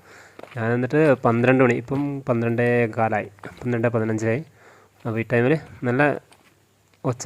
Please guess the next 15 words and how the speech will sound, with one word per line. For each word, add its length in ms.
വെക്കാണ്ട് 380
വരരുതെന്നാണ് 460
പറഞ്ഞത്. 260
അത് 100
അങ്ങനെ 240
സംസാരിച്ച് 480
വരുന്നാൽ 340
കുഴപ്പമില്ല, 320
അവരുണ്ടെങ്കിൽ 400
ഓടിപ്പോവും. 340
അപ്പോൾ 160
ഇത് 120
കണ്ടോ, 180
വീട് 200
പഴയ 200